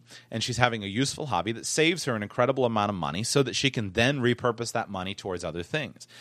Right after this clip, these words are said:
So this idea of repurposing and reusing and extending the life of things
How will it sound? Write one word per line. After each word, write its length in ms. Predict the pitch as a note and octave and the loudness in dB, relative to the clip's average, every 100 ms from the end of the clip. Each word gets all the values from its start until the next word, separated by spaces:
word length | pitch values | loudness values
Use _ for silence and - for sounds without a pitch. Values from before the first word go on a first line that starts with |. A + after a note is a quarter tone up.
| - - - | -20 -20 -8
So 120 | C3 | 0
this 140 | C3+ | 4
idea 400 | D3+ C#3+ B2+ F#3 | 6 4 4 4
of 100 | E3 | 4
repurposing 800 | A#2 A#2+ - D3+ F3 D#3+ - G#2 | 4 0 2 2 0 -4 -6 -6
and 120 | F#2+ | -6
reusing 720 | F#2 G2+ G#2+ C#3+ E3+ B2 G#2 F#2+ | -4 -2 4 4 2 -2 -4 -4
and 100 | F#2 | -6
extending 520 | - - C3+ D3+ B2 | -4 -2 0 0 -4
the 60 | |
life 360 | G2+ A2 D#3 D#3 | 0 4 4 0
of 100 | A2+ | -8
things 320 | - F2 E2+ | -6 -8 -8